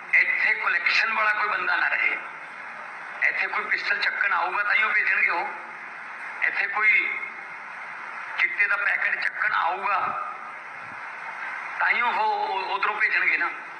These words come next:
ਜੇ ਕੋਈ ਹਿੰਮਤ ਕਰੂਗਾ ਤਾਂ ਸਾਡੀ ਪੁਲਿਸ ਦੀ ਉਹਤੇ ਨਿਗਾਹ ਰਹੂਗੀ ਤੇ ਉਹਨੂੰ ਅਸੀਂ ਗ੍ਰਿਫਤਾਰ ਕਰਾਂਗੇ। ਬੜੀ ਲੋੜ ਸੀ, ਦੇਸ਼ ਦਾ ਪਹਿਲਾ ਸੂਬਾ ਬਣਨ ਜਾ ਰਿਹਾ ਜਿੱਥੇ ਐਂਟੀ ਡਰੋਨ ਸਿਸਟਮ, ਪੰਜ ਸੌ ਬੱਤੀ ਕਿਲੋਮੀਟਰ ਸਾਡਾ ਬਾਰਡਰ ਹੈ ਪਾਕਿਸਤਾਨ ਦੇ ਨਾਲ,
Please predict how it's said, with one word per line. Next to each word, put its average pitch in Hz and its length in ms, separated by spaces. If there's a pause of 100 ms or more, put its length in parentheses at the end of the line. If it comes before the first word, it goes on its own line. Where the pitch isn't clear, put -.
(300)
ਜੇ - 140
ਕੋਈ 214 220
ਹਿੰਮਤ 170 400
ਕਰੂਗਾ 196 680 (180)
ਤਾਂ - 80
ਸਾਡੀ 156 200
ਪੁਲਿਸ 151 280
ਦੀ 170 100
ਉਹਤੇ 160 160
ਨਿਗਾਹ 160 240
ਰਹੂਗੀ 180 280
ਤੇ 175 80
ਉਹਨੂੰ 170 180
ਅਸੀਂ 139 140
ਗ੍ਰਿਫਤਾਰ 135 360
ਕਰਾਂਗੇ। 156 360 (1160)
ਬੜੀ - 140
ਲੋੜ - 260
ਸੀ, - 160
ਦੇਸ਼ - 340
ਦਾ 190 100
ਪਹਿਲਾ 185 300
ਸੂਬਾ 175 320
ਬਣਨ 160 260
ਜਾ 139 180
ਰਿਹਾ 156 140 (960)
ਜਿੱਥੇ 170 240
ਐਂਟੀ 165 260
ਡਰੋਨ 175 240
ਸਿਸਟਮ, 160 480 (840)
ਪੰਜ 175 160
ਸੌ 190 100
ਬੱਤੀ 180 280
ਕਿਲੋਮੀਟਰ 196 460
ਸਾਡਾ 175 600 (1040)
ਬਾਰਡਰ 156 260
ਹੈ 165 60
ਪਾਕਿਸਤਾਨ 147 520
ਦੇ 139 80
ਨਾਲ, 147 200